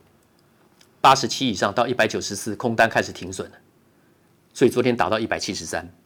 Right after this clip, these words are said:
你不停损，它不，它不会下来。可是回的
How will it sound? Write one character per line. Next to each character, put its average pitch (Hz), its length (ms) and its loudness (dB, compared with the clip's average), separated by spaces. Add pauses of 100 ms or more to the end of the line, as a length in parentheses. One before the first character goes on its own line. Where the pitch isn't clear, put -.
你 117 100 -2
不 127 100 2
停 139 160 2
损， 120 140 0
它 - 140 -2
不， 123 200 -2 (120)
它 160 100 -2
不 151 140 0
会 143 40 4
下 131 140 2
来。 - 240 -6 (480)
可 156 100 0
是 175 300 2
回 151 180 6
的 175 80 4